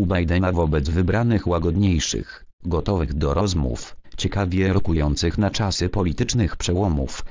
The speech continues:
polityków pis, odpuści dziś kwestię praworządności,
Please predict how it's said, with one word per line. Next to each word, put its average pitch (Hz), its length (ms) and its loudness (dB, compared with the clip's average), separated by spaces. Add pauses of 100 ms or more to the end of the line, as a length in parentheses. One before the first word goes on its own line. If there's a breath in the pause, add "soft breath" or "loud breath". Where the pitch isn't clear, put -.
(140 loud breath)
polityków 92 540 -2
pis, - 260 -4 (220 loud breath)
odpuści 104 560 0
dziś 95 260 0
kwestię 76 500 -2
praworządności, 92 1000 0